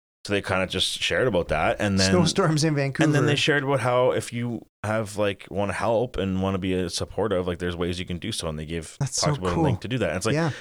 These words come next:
Speaker 1: that's great. So if that's something you maybe care about Colorado, or you care about that issue, or just it hits you in a certain way, and you wanna, and then they,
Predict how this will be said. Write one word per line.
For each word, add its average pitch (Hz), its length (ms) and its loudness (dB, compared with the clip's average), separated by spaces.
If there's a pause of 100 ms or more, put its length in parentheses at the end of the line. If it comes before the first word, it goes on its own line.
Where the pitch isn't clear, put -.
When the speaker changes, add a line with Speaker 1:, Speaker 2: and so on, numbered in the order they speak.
(140)
Speaker 1:
that's 127 160 -2
great. 120 320 -2
So 95 80 0
if 95 60 0
that's 110 220 0
something 113 180 0
you 104 300 0 (440)
maybe 85 180 -4
care 95 180 -2
about 92 200 0
Colorado, 92 720 0 (380)
or 82 340 0
you 82 300 -6
care 92 200 -4
about 90 200 -2
that 78 140 0
issue, 87 320 -2
or 87 100 0
just 82 320 -4
it 76 80 -4
hits 92 220 -4
you 95 60 -2
in 87 60 -2
a 82 40 -4
certain 80 280 -4
way, 92 320 0
and 90 100 -4
you 85 120 -4
wanna, 82 440 -6 (160)
and 95 100 -6
then 90 120 -4
they, 87 180 -4